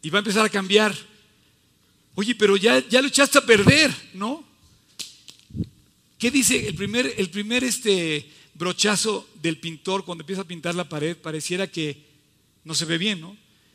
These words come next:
Pero esto vamos a empezar hoy. Después vamos a empezar con el avanzado. O sea, te voy a poner acá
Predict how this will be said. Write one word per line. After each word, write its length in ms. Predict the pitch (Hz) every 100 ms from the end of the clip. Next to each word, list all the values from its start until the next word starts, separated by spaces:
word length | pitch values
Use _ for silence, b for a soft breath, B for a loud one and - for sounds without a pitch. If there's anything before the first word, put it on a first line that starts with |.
| b b _
Pero 140 | 170 190
esto 140 | 226
vamos 240 | 233 233
a 40 | 208
empezar 400 | 180 - 190 196
hoy. 260 | 214 226 156 _ _ b b b b
Después 280 | 156 220 247
vamos 180 | 247
a 40 | 247
empezar 400 | 208 - 214 202
con 200 | 226 190
el 140 | 202 - - _ _ _ _ _ -
avanzado. 640 | 165 180 - 202 185 208
O 1800 | 254 - - - - - - _ _ _ _ _ _ _ _ _ _ -
sea, 120 | 143
te 80 | 127
voy 120 | 165
a 20 | 165
poner 200 | 175 165
acá 300 | - 160